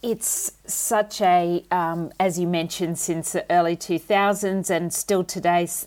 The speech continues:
um, still so much work needing to be done there. Can you give us a sense of what the challenges are in your role and how you, how you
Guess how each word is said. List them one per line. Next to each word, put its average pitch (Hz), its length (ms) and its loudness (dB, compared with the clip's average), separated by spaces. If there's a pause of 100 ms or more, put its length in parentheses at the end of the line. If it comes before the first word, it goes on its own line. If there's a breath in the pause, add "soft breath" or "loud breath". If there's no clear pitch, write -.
um, 165 420 -2 (180)
still - 640 -2
so 196 400 2
much 185 340 -4
work 170 300 0
needing 175 380 0
to - 100 -12
be 170 140 0
done 165 340 -2
there. 156 320 0 (500 soft breath)
Can 285 220 -2
you 311 80 2
give 302 240 -2
us 302 160 0
a 277 80 -2
sense 220 460 -2
of 196 120 -6
what - 320 0
the 185 220 2
challenges 196 800 0
are 170 380 4
in 180 180 0
your 175 240 4
role 175 560 2 (460 soft breath)
and 180 440 0
how 180 360 0
you, 185 600 2 (240)
how 190 220 0
you 214 480 2